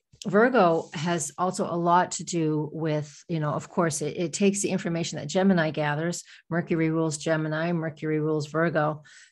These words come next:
takes the information that Gemini will gather, and Virgo will sift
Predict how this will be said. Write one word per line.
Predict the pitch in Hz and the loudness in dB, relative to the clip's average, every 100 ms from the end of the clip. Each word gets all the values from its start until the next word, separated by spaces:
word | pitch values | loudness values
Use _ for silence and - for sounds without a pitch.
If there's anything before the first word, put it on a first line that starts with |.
| _ | _
takes | 185 180 - | -2 0 2
the | 175 | 2
information | 170 180 165 165 - 175 | 2 -2 -4 -4 -4 -2
that | 160 156 | -2 -2
Gemini | - 180 180 170 | -2 0 2 0
will | 160 | 0
gather, | 147 170 190 170 160 | -2 0 2 0 -2
and | - 170 156 | -4 -6 -6
Virgo | 170 165 156 | -2 0 0
will | 151 156 156 - - - | 0 -2 -4 -10 -20 -10
sift | - 180 - - | -2 -2 -4 -16